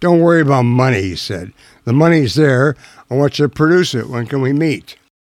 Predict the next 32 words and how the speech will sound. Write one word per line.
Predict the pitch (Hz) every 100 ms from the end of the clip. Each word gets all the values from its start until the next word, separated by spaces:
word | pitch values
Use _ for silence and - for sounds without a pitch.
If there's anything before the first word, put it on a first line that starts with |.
| _ -
"Give | 185
me | 220
a |
couple | - 170 160
of | 127
days," | 135 120 104
I | 90
said. | - 98 101 117 - - - -
"If | 185 190
I | 170
agree | 147 147 139
to | 120
do | 110 135
this, | 113 120 147 - _ _
I'm | 139 127
gonna | 135 131
need | 147 131
to | 123
bring | 135 135 123
a | -
couple | 147 147
of | 131
other | 151 147
guys | 120 113 113 123
into | 120 90 98
it." | 87 - - _ _ _ _
"Fine," | 156 180 185 160
he | 117
said. | - 104 107
"You're | 147
the | 139
boss." | 120 101 80 - -